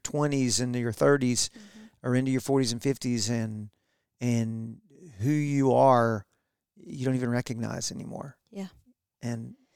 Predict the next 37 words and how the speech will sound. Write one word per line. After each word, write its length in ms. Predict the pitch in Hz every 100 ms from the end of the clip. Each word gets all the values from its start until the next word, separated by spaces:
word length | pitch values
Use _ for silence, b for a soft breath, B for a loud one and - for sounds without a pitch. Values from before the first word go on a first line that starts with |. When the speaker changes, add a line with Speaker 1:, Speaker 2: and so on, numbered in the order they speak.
| _ _ _
Speaker 1:
and 100 | -
Speaker 2:
Yeah. 140 | 277 185
Speaker 1:
those 160 | 123
are, 100 | 123 -
those 180 | 143 170
are 60 | 208
tough 220 | 135 139
seasons. 600 | - 139 165 101 - - _
Speaker 2:
Yeah. 140 | - - -
And 100 | 220
I 120 | 247
would 120 | 339
say, 100 | -
I 40 | -
mean, 220 | 202 190
we've 200 | 185 240
just 220 | - -
come 180 | - 202
through 200 | 185 175
a 40 | 170
tough 260 | - 175
season 520 | - 175 208 175 165 160 _
in, 380 | 190 180 175 175
in 140 | - 175
our 120 | 175
relationship. 580 | 170 190 233 220 202 185
And 100 | 185
I 60 | 185
think 420 | - 254 247 - b b b b b - _ -
one 160 | 208 240
of 60 |
the 200 | 220 196 - -
re-, 220 | 196 220
things 240 | - 208 196
that 100 | -
sparked 520 | - - 196 247 180
this 520 | 190 185 - - -